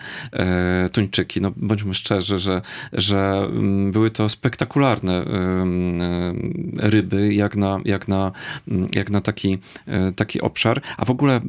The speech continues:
warto też podkreślić, że sama idea konserw, jednak dziewiętnastowieczna,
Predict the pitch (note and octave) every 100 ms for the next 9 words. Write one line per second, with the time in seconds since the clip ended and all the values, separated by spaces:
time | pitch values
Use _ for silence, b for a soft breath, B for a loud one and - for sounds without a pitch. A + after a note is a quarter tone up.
0 | - - - - - B2 B2 - C3 C3
1 | D3 - B2+ - C#3 B2 - A#2 - -
2 | B2 A#2+ G#2+ G#2+ C#3 A2+ A2+ F#2 - A#2
3 | - - B B A2 A2+ A2 A2+ A2+ A#2
4 | G#2+ A2 G2 - G2+ G#2+